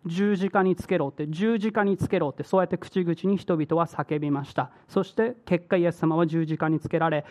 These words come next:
殺されることになるわけです。確かに人々は頭では神様の与えたモーセの律法を知っていました。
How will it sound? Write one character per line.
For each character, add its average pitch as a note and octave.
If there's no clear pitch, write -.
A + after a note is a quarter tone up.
殺 F3
さ E3+
れ D#3+
る D#3+
こ D#3+
と F3
に D#3
な F3
る D3+
わ C3
け C3+
で B2
す。 -
確 B3+
か B3
に G#3+
人 A#3+
々 F#3
は F3
頭 B3
で G#3
は F3+
神 G3+
様 F3
の E3+
与 E3
え E3
た E3
モ E3+
ー -
セ F3
の D#3+
律 D3+
法 D#3+
を D3+
知 -
っ F#3
て -
い F#3
ま F3
し -
た。 C3+